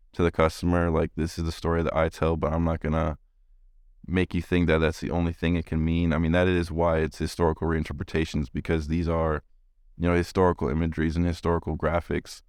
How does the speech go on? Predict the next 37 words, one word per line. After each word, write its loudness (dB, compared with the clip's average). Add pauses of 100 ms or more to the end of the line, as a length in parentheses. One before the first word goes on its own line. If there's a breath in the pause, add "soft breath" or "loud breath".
(360)
but -4
they're 4
meant 2
to -12
be 0
reinterpreted, 0
and 0
I 2
have 2
reinterpreted 0
them -2
myself, 0
and -2
they -2
can -6
continue 0
to -2
be -4
reinterpreted. -2 (600)
Like, -2
to 0 (200)
someone, 4
this 2
can 2
mean 2
something, 0
to -4
someone, 0
it'll 0
mean 0
something 0
else. 0
I -2
mean, 0
the -2
cycle 0
continues, -4